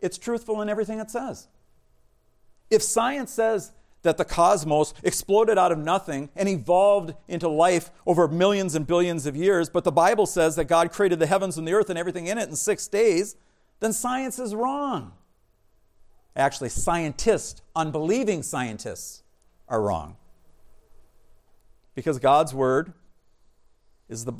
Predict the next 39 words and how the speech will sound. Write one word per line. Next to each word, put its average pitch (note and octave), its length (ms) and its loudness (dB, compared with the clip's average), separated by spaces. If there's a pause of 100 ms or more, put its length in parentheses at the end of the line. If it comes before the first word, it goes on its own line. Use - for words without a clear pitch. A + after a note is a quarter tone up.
(100)
the A#2 140 -6
Bible D3 260 4
is A#2+ 100 -2
God's B2+ 300 2
word, D3 320 0
and C3+ 100 -8
he F3 80 -6
can't G#3 300 -8
be D2+ 80 -18
wrong. C2+ 240 -18 (880)
Second G3+ 220 -2
thing D#3 100 -2
we'd A#2+ 140 2
have B2 100 2
to - 80 -10
say D3+ 180 0
is D#3+ 120 -2
there E3+ 100 -6
can't F3 180 -4
be F#3 100 -6
contradictions. F#3 760 -10 (280)
God C#3+ 160 2
doesn't E3+ 200 0
speak - 320 -6
with G3 100 0
a F#3 60 -16
forked G3+ 340 -2
tongue. A3+ 260 -6 (160)
He G3 120 2
doesn't G#3 180 2
say G#3 180 2
one G3 220 2
thing G#3+ 160 -2
on F3 100 0
one G#3 200 -4
page F3 260 2
and E3 100 -4
then, D#3+ 120 -2
uh, D3 100 -2